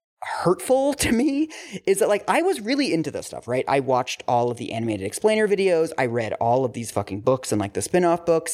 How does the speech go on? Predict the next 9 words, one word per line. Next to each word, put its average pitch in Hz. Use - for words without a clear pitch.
I 113
watched 107
talks 165
by 120
the 113
authors. 135
At 185
no 180
point 214